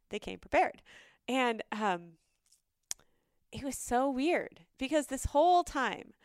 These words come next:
like, the attention and, like, just all of it, the dynamic was so outside of what I was used to.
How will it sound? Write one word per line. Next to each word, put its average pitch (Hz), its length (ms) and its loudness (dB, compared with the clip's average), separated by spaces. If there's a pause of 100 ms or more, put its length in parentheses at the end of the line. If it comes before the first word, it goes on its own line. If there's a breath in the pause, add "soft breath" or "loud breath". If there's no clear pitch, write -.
(420 soft breath)
like, 220 260 -2
the 233 140 -2
attention 269 840 -6 (380 soft breath)
and, 202 300 -8 (180)
like, 180 320 -6 (1080)
just - 300 -10 (640)
all 294 200 4
of 208 120 -2
it, 160 240 -6
the 214 100 0
dynamic 220 760 -2
was 208 120 -6
so 208 400 -2
outside 220 440 -6
of 214 240 -10
what 196 300 -2
I 190 100 0
was 180 200 -6
used 190 260 -12
to. 339 260 -6